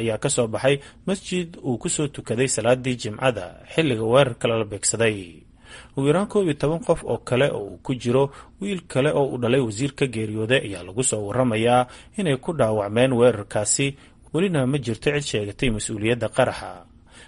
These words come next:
Madaxweynaha maamulka Koonfur Galbeed, Cabdicasiis Lafta Gareen, ayaa sheegay in qaraxa ay ka dambeeyeen kooxda Shabaab. Weerarkan ayaa ku soo beegmaya maalmo kadib weerar ismiidaamin ahaa oo toddoba iyo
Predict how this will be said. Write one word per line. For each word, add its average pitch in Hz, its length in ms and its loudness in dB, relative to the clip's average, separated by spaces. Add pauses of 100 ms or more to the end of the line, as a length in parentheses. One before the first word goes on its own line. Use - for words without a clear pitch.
(100)
Madaxweynaha 147 520 0
maamulka 175 420 -2
Koonfur 127 340 -4
Galbeed, 123 420 0
Cabdicasiis 117 560 -4
Lafta 123 280 -4
Gareen, 113 360 2
ayaa 113 200 -2
sheegay 131 400 0 (320)
in 139 80 -2
qaraxa 185 360 0
ay 120 140 -2
ka - 120 -4
dambeeyeen 113 540 0
kooxda 117 320 -2
Shabaab. 107 580 0 (680)
Weerarkan 185 560 0
ayaa 107 340 -4
ku 143 80 0
soo 110 260 -2
beegmaya 127 600 2 (260)
maalmo 160 320 0
kadib 175 400 -4
weerar 147 320 6
ismiidaamin 120 600 -2
ahaa 120 440 2
oo 95 120 -12
toddoba 107 260 -8
iyo 123 100 2